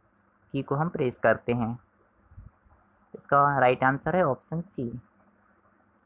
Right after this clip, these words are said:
नेक्स्ट क्वेश्चन है, अस्काई का फुल फॉर्म क्या है? एएससी डबल आई,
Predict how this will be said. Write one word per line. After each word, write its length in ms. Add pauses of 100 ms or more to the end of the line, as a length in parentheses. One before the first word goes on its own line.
(280)
नेक्स्ट 260
क्वेश्चन 440
है, 220 (680)
अस्काई 480
का 200
फुल 240 (140)
फॉर्म 280
क्या 220
है? 300 (160)
एएससी 680
डबल 320
आई, 180